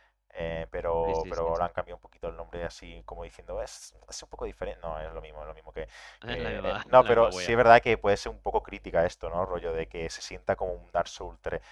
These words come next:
Speaker 1: pero a la vez no, porque el mundo abierto es una, un apartado que,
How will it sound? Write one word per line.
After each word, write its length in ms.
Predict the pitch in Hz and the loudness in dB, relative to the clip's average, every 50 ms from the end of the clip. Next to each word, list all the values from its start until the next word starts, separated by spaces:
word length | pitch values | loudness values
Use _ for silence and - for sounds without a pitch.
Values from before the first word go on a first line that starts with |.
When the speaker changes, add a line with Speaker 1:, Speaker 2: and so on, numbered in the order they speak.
| - - | -20 -6
Speaker 1:
pero 160 | - 104 98 | 0 0 4
a 20 | 95 | 6
la 100 | 98 98 | 6 4
vez 180 | 101 123 127 113 - _ _ _ - | 4 2 -4 -6 -14 _ _ _ -2
no, 160 | 117 101 - | -2 -2 -2
porque 520 | 90 85 82 - - 92 90 87 87 80 - | -4 -6 -6 -6 -8 -6 -4 -4 -4 -4 -6
el 140 | 98 95 87 | -8 -10 -10
mundo 240 | 87 95 110 117 123 | -12 -14 -8 -8 -8
abierto 520 | 117 110 113 110 113 _ - 123 123 123 - - - - - _ _ | -6 -6 -8 -8 -8 _ -8 -6 -6 -8 -10 -18 -20 -20 -20 _ _
es 260 | 101 98 104 113 - | -4 -2 -2 -2 -4
una, 420 | - - 107 - - - 104 98 - _ _ _ _ _ _ _ | -6 -10 -14 -14 -6 -6 -6 -6 -6 _ _ _ _ _ _ _
un 120 | 113 110 107 | _ -6 -4
apartado 640 | 110 - 104 90 90 - - 90 95 110 107 - - | 0 0 0 0 0 0 -2 -2 0 -2 -6 -6 -8
que, 680 | - 101 92 92 90 90 87 87 87 85 85 85 85 | -8 -6 -6 -4 -4 -4 -4 -6 -6 -6 -6 -8 -10